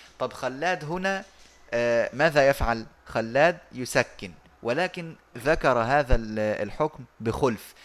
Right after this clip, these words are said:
يعني إيه؟ يعني له وجه آخر، له وجه آخر. إيه هو يا ترى الوجه الآخر؟ إحنا عندنا ثلاث خيارات، عندنا إسكان وعندنا قصر وعندنا إشباع، فإن أنه يسكن.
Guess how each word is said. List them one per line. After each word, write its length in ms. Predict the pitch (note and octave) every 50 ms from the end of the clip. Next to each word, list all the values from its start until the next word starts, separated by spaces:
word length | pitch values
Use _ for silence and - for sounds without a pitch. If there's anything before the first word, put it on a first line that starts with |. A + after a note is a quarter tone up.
| - - _
يعني 260 | G#2+ A2+ A2 G#2 G#2+
إيه؟ 240 | F#2+ A2+ A#2 B2 A#2
يعني 220 | G#2+ F#2+ F#2+ F#2+ G2
له 180 | A#2+ B2 A2+
وجه 480 | G#2 G2 F#2 G2+ A2 G#2+ G#2+ A2 B2+ C#3 C#3 - -
آخر، 520 | G#2+ G#2 G#2 G2+ - - G#2+ G#2 - - - - - - - - -
له 340 | A#2+ C3 C3 A#2 G#2+ G2 - - -
وجه 340 | G#2+ A#2 A2+ A2+ B2 C3 -
آخر. 400 | - E2 G#2 G#2 - - G2 G2 - - _ - - _ -
إيه 140 | D#3+ F3 F3+
هو 240 | E3 F3 D#3+ D3+ D3
يا 60 | C#3
ترى 200 | C3+ - D3+ C#3
الوجه 340 | C3+ C3+ C3 C3+ B2+ A#2 A#2+
الآخر؟ 500 | A2+ - - A2+ A2+ - - A#2 - -
إحنا 180 | A#2+ A#2+ A#2 A2+
عندنا 260 | A2+ G#2+ A2+ D3 D3
ثلاث 260 | - D#3 D3+ D3+ -
خيارات، 460 | - E3 D3+ D3+ D3+ E3+ F3 D#3+ D3 - - _ - - - - - -
عندنا 340 | A#2+ A#2+ A#2+ D#3 D#3 -
إسكان 460 | - - - - - D#3+ D#3 D3+ C3+ A#2+
وعندنا 360 | A2+ G#2+ G#2+ G#2+ C#3+ D3 C#3
قصر 340 | - - C3+ - - C#3+ C#3+
وعندنا 380 | C3+ C3 C3+ C3 D3+ D#3 B2+
إشباع، 460 | - - - C#3 D#3 F3+ E3+ C#3+ A#2 - - - - - _
فإن 180 | - - F3 F3
أنه 300 | E3 D#3+ E3 E3 D#3+ D3+
يسكن. 440 | C#3+ - - C#3+ C3 - - A2+